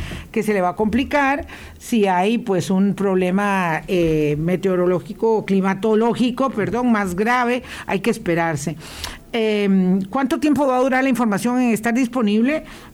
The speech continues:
¿Cuándo van a durar tabulando y diciendo, "Ya aquí tenemos, ¿verdad?, el resultado de la tarea"?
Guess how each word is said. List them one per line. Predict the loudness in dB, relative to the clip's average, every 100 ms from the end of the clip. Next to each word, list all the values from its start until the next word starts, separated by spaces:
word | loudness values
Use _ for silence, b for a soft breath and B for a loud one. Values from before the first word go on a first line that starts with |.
| -2
¿Cuándo | 2 2
van | 2 0 0
a | 0
durar | 0 2 2 0 -2
tabulando | -2 0 2 2 2 2
y | 2
diciendo, | 2 0 0 0 0
"Ya | -2 -4
aquí | -2 -2
tenemos, | 0 0 0 0 0 2 2 0 0 -6 -8 -12 -8
¿verdad?, | -4 0 0 -2 -2
el | -2 2
resultado | 2 2 2 0 -2 -2 2 4 4
de | 4
la | 2 0
tarea"? | 0 0 -2